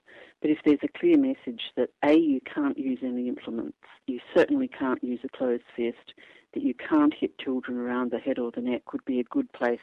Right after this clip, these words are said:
to start. And at least it would give us some consistency across Australia,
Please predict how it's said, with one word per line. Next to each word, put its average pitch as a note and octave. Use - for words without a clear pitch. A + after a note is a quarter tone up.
to -
start. B2+
And C#3+
at C#3+
least D#3
it -
would C3
give C3+
us A#2+
some B2
consistency B2
across A#2+
Australia, B2+